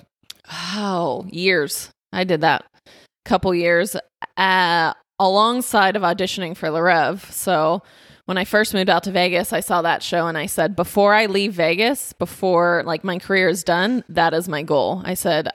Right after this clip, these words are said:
"I will audition until they just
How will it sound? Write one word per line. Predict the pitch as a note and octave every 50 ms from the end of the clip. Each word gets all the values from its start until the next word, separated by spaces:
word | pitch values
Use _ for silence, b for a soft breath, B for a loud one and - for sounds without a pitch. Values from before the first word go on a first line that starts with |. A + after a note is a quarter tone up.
| -
"I | - D#3 D#3 E3 E3+ E3+ F3 E3+ D#3+ D#3+ - - _ _ _ -
will | - F3+ F3+ F3 E3 D#3+ D#3+ D#3 D3+ D#3 D#3+ D3 - _ - -
audition | D#3 D#3+ F3+ - G3 G#3+ - - C4+ C4 C4 C4
until | A#3+ - E3+ E3+ F3+ - - G#3+ F#3+ F#3+ F3+ F3 E3
they | E3+ F3 D#3+ F#3+ F3+ E3 E3 E3 D#3+ - - _ _ _ _ _ _ _ _ _ _ _ _ - E3+ D#3 D3 _ _ _ _ _ _ -
just | - F#3+ F#3+ F3+ - - - - -